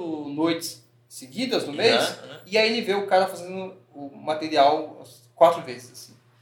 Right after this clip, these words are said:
Speaker 2: Cara, mas se ele vê o material evolu-,
Speaker 1: É, ele vai ver o
Speaker 2: evoluindo,
Speaker 1: é.
Speaker 2: é do caralho.
Speaker 1: Não, é do caralho, é do caralho. Mas, é, a gente
Speaker 2: O
Speaker 1: é
Speaker 2: cara até
Speaker 1: difícil.
Speaker 2: aprende sobre comédia. Ele fala,
Speaker 1: <laughs>
Speaker 2: Nossa, É a mesma piada, mas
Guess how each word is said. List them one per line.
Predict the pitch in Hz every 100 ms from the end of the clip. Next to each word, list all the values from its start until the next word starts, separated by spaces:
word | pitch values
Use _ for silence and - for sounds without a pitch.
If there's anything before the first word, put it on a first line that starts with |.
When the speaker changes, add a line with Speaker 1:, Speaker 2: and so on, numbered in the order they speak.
| - - _
Speaker 2:
Cara, | 151 131 113
mas | 123 131
se | - 160
ele | 190
vê | 196 170
o |
material | 160 151 156 131 117 110 - -
evolu-, | 123 - -
Speaker 1:
É, |
ele | 160
vai | 208 202
ver | 190
o | 208
Speaker 2:
evoluindo, | 143 151 143 123 139
Speaker 1:
é. | -
Speaker 2:
é |
do | -
caralho. | - 320 165 120
Speaker 1:
Não, | 196
é | 175
do | -
caralho, | 131 160 214 208 156
é |
do | 135
caralho. | 165 208 180 175 - _ _ _ -
Mas, | 120 127 135 139 139 139 - 139
é, | 139 135 131 127 - -
a | 139
gente | 143 - _ _
Speaker 2:
O | -
Speaker 1:
é | 151
Speaker 2:
cara | 143
até | 147 180
Speaker 1:
difícil. | 156
Speaker 2:
aprende | 180 185 -
sobre | -
comédia. | - 247 190 165 110
Ele | 117
fala, | - 151 165 - 156 - 170 190
Speaker 1:
<laughs> | 185 170 175
Speaker 2:
Nossa, | 294 240 - 127 - - - _ _ 170
É |
a | 170
mesma | 226 233
piada, | 160 170 190
mas | 156 135 -